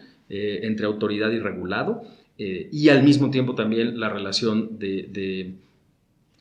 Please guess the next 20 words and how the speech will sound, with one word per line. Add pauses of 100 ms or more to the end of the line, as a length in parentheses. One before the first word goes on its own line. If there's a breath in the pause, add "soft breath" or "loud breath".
de
compartir
un
propósito
superior.
Y
eso,
la
verdad,
es
que, (380 loud breath)
eh,
en
el
ámbito
mediático
no
se
ve
nunca,